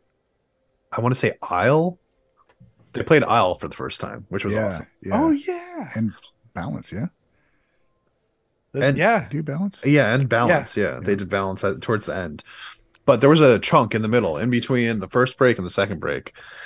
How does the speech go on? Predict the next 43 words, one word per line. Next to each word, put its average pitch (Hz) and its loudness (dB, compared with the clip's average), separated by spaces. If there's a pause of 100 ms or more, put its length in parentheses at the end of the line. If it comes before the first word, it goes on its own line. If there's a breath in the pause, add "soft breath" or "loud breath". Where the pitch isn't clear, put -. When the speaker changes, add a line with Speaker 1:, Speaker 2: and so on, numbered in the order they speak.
(240 loud breath)
Speaker 1:
where 104 4
they 117 6
were 135 8
playing 117 2
songs 98 0 (420 loud breath)
that, 104 2
uh, 90 2 (1400)
it 170 8
was 202 6
after 117 2
that. 76 -6
It 120 0
was, 131 2
it - -2
was 135 2
later 101 0
than 80 -10
that, 73 -10
actually, 87 -4
in 95 -6
the 90 -6
show, 90 -2
now 85 -6
that 85 -4
I 85 -4
think 90 -6
about 82 -6
it. - -8
I 117 -2
think, 147 -2
what 139 2
did 160 4
they 139 8
do? 110 2
It - -2
after 113 2
Sayonaka 123 2
Dori, 120 0
did 139 -4
they 139 0
take 139 0
the 135 -4
break? 147 0